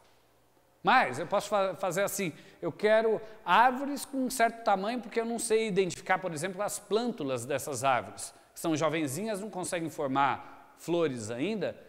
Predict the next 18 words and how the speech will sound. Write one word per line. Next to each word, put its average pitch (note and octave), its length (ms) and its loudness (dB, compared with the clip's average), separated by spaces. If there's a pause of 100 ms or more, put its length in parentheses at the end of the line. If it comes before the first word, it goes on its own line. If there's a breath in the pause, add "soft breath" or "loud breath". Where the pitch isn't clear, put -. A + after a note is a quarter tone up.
(200 loud breath)
e C#3+ 120 -2
as C#3+ 140 -2
flores D#3 320 -4
você E3 280 -8
sabe D3+ 260 0
que - 100 -16
são, D#3 300 -4 (360 loud breath)
é, B2 220 -4
uma, A2+ 540 -2
uma C3+ 180 -4
chave D3 420 2
de, C3+ 200 -6
de C3 220 -4
identificação C3 680 -4
de B2 100 -8
plantas, D#3+ 540 -2 (300 loud breath)
passa E3 340 4
por, F3 320 -6